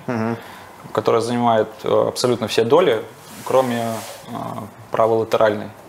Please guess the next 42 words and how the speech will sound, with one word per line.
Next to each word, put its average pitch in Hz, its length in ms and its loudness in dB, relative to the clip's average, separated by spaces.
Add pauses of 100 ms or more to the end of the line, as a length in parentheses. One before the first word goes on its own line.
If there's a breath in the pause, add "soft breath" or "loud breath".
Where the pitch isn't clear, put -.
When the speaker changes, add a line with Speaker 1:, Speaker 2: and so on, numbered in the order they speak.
(140)
Speaker 1:
Мгм. 104 240 -2
Speaker 2:
То 107 60 0
есть 117 100 -2
всё 98 220 2
там, 98 160 -8
просто - 240 -10
всё - 160 -2
смещено, 120 480 2
короче 113 420 2
говоря, 107 320 4 (140)
и 113 220 0
о-, - 100 0
о-, 110 460 0
о-, - 100 4
огромный 120 320 4
очаг. 104 280 0 (760 loud breath)
Вот. 110 460 2 (240)
А, 53 880 2 (200)
у - 40 -6
собаки 123 380 2
прове-, 110 360 -2
ну, 139 140 0
как 107 140 -2
бы, 107 180 -2
там, 101 180 0
типа, - 180 -8
они 104 120 0
сделали 110 320 4
К 95 120 -4
Т, 151 360 2 (680 loud breath)
и 113 160 -4
по 117 160 2
К 113 100 2
Т, 151 240 4
там, 107 160 -4
типа, - 200 -6
доктор 113 280 -2
говорит, 107 320 2
вот 110 200 0
у 110 40 0
вас 110 160 6
там, 107 220 -8